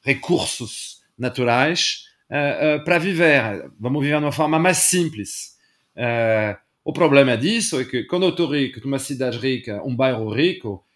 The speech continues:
quinze minutos tá ótimo. Quando eu tô num bairro de, de, um bairro que não funciona, que tá muito pobre, eu tô preso nesse bairro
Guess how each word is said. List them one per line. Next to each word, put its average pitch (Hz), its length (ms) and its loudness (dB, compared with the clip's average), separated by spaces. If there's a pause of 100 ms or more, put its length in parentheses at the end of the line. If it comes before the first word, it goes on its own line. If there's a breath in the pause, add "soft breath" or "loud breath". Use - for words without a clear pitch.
(160)
quinze 135 260 -2
minutos 127 300 0
tá 190 160 4
ótimo. 101 560 0 (180)
Quando 135 100 -10
eu 185 160 -4
tô 185 60 0
num 165 100 -2
bairro 110 540 2 (380)
de, 104 320 -16
de, 110 600 -8 (640 soft breath)
um 165 120 -4
bairro 123 280 4
que 131 120 -4
não 123 80 -2
funciona, 123 600 -2
que - 100 -14
tá 117 100 -2
muito 117 200 -4
pobre, 123 600 4 (300 loud breath)
eu 98 100 -10
tô - 180 -6 (360)
preso 156 360 6
nesse 117 260 -6
bairro 143 480 4